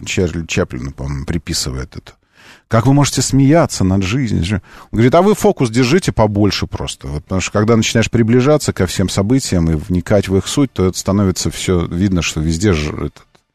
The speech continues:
везде жесть, вообще везде. Чуть-чуть отдалитесь от со-, событий, немножечко. И так вроде и ничего, так смотришь, ну, так ничего вроде. Да, если отдалиться, то ничего вроде едет. А так, если приближаться, то не, не надо.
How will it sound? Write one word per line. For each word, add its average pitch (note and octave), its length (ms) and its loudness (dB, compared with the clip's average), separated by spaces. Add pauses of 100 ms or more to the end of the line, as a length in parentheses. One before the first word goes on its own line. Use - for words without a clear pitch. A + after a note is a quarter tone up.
(160)
везде G2+ 240 2
жесть, C#2 460 -4
вообще - 260 -8
везде. D#2 400 -4 (640)
Чуть-чуть F3 380 2
отдалитесь C3+ 600 2
от F2 100 0
со-, E2 320 0
событий, D#2 640 -4
немножечко. G#3+ 580 2 (320)
И - 40 -20
так C4 200 0
вроде E3+ 300 4
и D#3 40 4
ничего, D3 400 4
так - 200 -2
смотришь, A#2 420 0
ну, F3+ 140 0
так - 220 -12
ничего F2+ 320 -2
вроде. F2+ 220 -8 (580)
Да, C3+ 140 2
если C3+ 240 4
отдалиться, D#3 520 2
то G#2+ 140 2
ничего G#2+ 300 2
вроде F2 260 -2
едет. A2 300 0 (160)
А G2 120 2
так, C#3+ 240 2
если C3 220 0
приближаться, B2 640 0
то G2 160 -2
не, D#2 200 0
не E2 140 -2
надо. D#2 200 -4